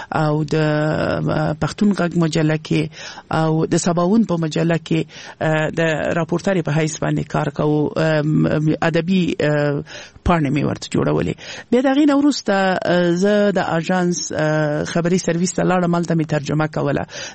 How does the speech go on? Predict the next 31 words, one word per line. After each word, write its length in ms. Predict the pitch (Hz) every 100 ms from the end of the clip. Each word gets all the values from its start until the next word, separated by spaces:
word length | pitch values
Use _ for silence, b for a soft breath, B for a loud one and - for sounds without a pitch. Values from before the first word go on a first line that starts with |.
| -
د 60 |
دري 260 | 170 180 220
نه 100 | 220
مې، 120 | 220 -
یعنې 200 | 175 170
محصله 500 | 165 165 - 247 233
مو 200 | 202 202
ما 200 | 208 254 B B -
په 80 |
همدغه 300 | 170 170 202
وخت 240 | 190 190 -
کې، 200 | 185 175 -
ا، 320 | 160 156 156
د 140 | 151 160
دري 220 | 160 196
نه 100 | 180
مې 140 | 185
پښتو 340 | - 151 - 202
ته 100 | 165
ترجمه 440 | 156 143 147 151
کوله. 340 | 151 147 - - B B B
کله 140 | 247 233
چې 120 | 226
پاکستان 440 | 208 202 - 311 294
ته 100 | 240
لاړو، 360 | 214 220 214 208 B B _
ام، 760 | 170 170 160 160 160 160 156 156 -
پاکستان 460 | 170 196 - 302
کې 120 | 277
شرایط 360 | - 233 262 247
بیا 140 | 233